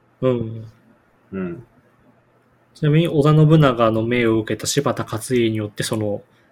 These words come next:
Speaker 1: 支配は滅ぼされるらしいんだけど。
Speaker 2: うん。
Speaker 1: はい。で、
Speaker 2: なるほど。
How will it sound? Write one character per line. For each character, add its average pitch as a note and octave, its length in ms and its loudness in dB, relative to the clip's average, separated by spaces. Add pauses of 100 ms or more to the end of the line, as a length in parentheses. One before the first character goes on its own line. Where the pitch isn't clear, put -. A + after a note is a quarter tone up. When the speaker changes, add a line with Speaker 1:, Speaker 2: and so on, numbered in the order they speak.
(180)
Speaker 1:
支 - 200 -6
配 G2+ 160 -6
は F#2 140 -10
滅 G#2+ 180 -4
ぼ G#2 80 -2
さ A2+ 100 -4
れ G2+ 80 -4
る G2 60 -8
ら G#2 80 -6
し - 120 -10
い - 20 -10
ん - 20 -10
だ F#2 80 -12
け - 80 -16
ど。 G2+ 260 -8 (680)
Speaker 2:
う - 40 -8
ん。 G2 220 -10 (540)
Speaker 1:
は A#2+ 80 -4
い。 G2+ 120 -10 (1080)
で、 D3+ 260 0
Speaker 2:
な C#3 80 4
る C3+ 460 -4
ほ - 120 -20
ど。 - 60 -20